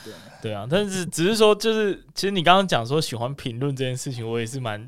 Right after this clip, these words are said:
Speaker 2: 蛮，听到蛮讶异的，就是，嗯，有人会喜欢评论这件事情吗？
Speaker 1: 我觉得评论应该讲说喜欢分享自己的想法，
Speaker 2: 嗯。
Speaker 1: 像我刚刚讲那么多东西，因为我喜欢分享。
Speaker 2: 对，对，对，对。
Speaker 1: <laughs> 就是同样同行可能不会想要讲这些东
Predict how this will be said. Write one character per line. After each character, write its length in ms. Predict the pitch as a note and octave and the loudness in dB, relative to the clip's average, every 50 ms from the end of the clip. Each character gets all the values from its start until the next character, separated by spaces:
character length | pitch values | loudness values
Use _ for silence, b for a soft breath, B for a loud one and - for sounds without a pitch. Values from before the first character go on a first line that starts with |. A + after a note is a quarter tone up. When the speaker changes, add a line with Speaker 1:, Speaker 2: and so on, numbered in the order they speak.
| C3 | -16
Speaker 2:
蛮， 360 | C3+ B2+ A#2+ A2+ A#2+ B2+ C#3 b b b b - | -14 -12 -10 -10 -10 -10 -14 b b b b -10
听 120 | - E3 | -6 0
到 140 | E3+ D#3+ D3 | 2 2 4
蛮 180 | B2+ A#2+ B2+ | 4 2 4
讶 220 | C#3+ E3+ D3 B2+ C#3 | 6 6 6 6 4
异 140 | D#3 C#3 B2 | 2 2 0
的， 120 | A#2+ B2 | 0 0
就 160 | B2+ D3+ D3+ | 0 0 0
是， 140 | D3 C3+ C3 - - _ | 0 -2 -4 -10 -16 _
嗯， 180 | D3 D3 G3 A3 | -6 -6 -6 -2
有 140 | F3 C#3 B2 | 2 4 4
人 160 | A#2+ B2 B2 | 4 4 2
会 160 | D3 G3 F3 | 0 -2 -2
喜 280 | D#3+ - - - A#2 G#2+ | -2 -4 -6 -6 -6 -4
欢 200 | - D3 C#3+ D3 | -2 -2 -2 -2
评 280 | D3 - - C#3 A#2 A2 | -4 -6 -8 -8 -8 -6
论 220 | C3 D3 D3+ C3+ | -4 -4 -4 -2
这 80 | B2+ B2+ | -4 -6
件 120 | B2 B2 | -6 -6
事 100 | C3 - | -8 -8
情 100 | - D3+ | -8 -6
吗？ 40 | B2 B2+ | -2 0
Speaker 1:
我 80 | G3 | 2
觉 100 | F#3+ B3+ | 4 6
得 240 | D4 D4 C4+ B3 A3+ | 6 6 6 4 2
评 240 | G#3 - G3+ G3 G#3 | 0 0 0 2 4
论 160 | A#3+ B3+ A#3 | 4 4 4
应 80 | G#3+ G#3 | 4 2
该 160 | G#3+ G#3 G#3+ | 0 0 0
讲 260 | G3+ - - A#2 A2+ | 0 -2 -6 -8 -10
说 160 | A#2+ C#3+ D#3+ D3 | -8 -6 -4 -2
喜 160 | - - C3 | -2 -2 -4
欢 160 | B2+ C3+ D#3 | -4 -4 -4
分 300 | - - E3+ D3+ D#3+ E3 | 0 2 2 2 2 2
享 260 | - - - G#2+ A2 | 0 0 -2 -4 -6
自 120 | - - C3 | -8 -8 -8
己 80 | A#2 | -6
的 100 | C#3+ C#3 | -6 -6
想 180 | C3+ C3+ C3+ B2+ A#2+ A#2+ | -4 -4 -6 -6 -8 -8
法， 200 | A#2 A#2 A2 B2 | -10 -10 -12 -10
Speaker 2:
嗯。 40 | - | -6
Speaker 1:
像 280 | C#3+ E3+ E3+ G#3 G3 B B B B B B B B B | -4 -4 -4 -4 -6 B B B B B B B B B
我 120 | - C#3+ D3 D3+ | 0 2 2 4
刚 120 | D3+ D3 | 4 4
刚 100 | D3+ D3+ | 4 4
讲 180 | C#3 - A#2+ A2 | 2 0 -2 -2
那 60 | B2 | -4
么 120 | C3 C3 B2+ | -4 -4 -4
多 120 | B2 B2 | -4 -4
东 200 | - B2+ A#2+ A#2+ | -4 -6 -8 -8
西， 120 | - C#3 | -8 -8
因 60 | C3+ C#3+ | -4 -4
为 60 | D3+ | -2
我 160 | C#3+ C3 C3 | -2 -2 -2
喜 220 | B2 - - - | -2 -2 -4 -4
欢 160 | B2 G#2+ B2 A#2 | -4 -4 -6 -6
分 320 | - - C#3 B2+ C3+ C#3 | -4 -2 -2 -2 -2 -2
享。 180 | - - A#2 A2+ | -4 -4 -6 -4
Speaker 2:
对， 140 | - C3 B2 | -2 0 2
对， 420 | D#3+ F3 C#3 F3+ F#3 E3 F3 G#3+ G3 | 4 6 6 6 6 8 8 8 6
对， 480 | - - - - F4 F4 F4 - A#3+ | 6 4 0 0 0 -2 -2 -4 -4
对。 0 | - | -2
Speaker 1:
<laughs> 0 | |
就 160 | A3 G3 G3 | 2 6 6
是 300 | G#3 A3+ A3 G#3 G3+ G3+ | 6 6 4 2 -6 -12
同 240 | - - F#3+ G3 A3 | 0 2 4 6 6
样 180 | A#3 A#3 A3 | 6 4 4
同 180 | - - E3+ F3 | 2 0 0 2
行 160 | D#3+ E3+ E3 | 2 0 0
可 120 | - E3+ | 0 -2
能 120 | D3 A#2 - | -4 -4 -8
不 120 | - - D#3+ | 0 4 4
会 100 | F3 E3+ | 6 6
想 160 | D3+ D3 A#2+ | 4 0 -6
要 80 | C#3 | -8
讲 220 | C3+ - B2 G2 G2+ | -8 -8 -12 -12 -10
这 60 | A#2 | -10
些 120 | B2 A#2 | -10 -10
东 140 | A2 - - | -10 -10 -10